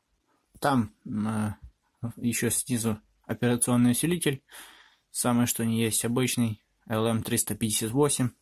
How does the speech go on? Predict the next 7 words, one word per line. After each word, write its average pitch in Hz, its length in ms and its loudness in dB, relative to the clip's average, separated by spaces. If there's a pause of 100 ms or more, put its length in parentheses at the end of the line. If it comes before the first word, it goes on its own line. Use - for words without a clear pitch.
(100)
Ну, 156 280 -6 (140)
конечно, 117 560 2 (1300)
с - 180 0
ним 113 520 4 (340)
получилось 120 600 0
довольно-таки 123 640 2
нелинейное, 117 1000 4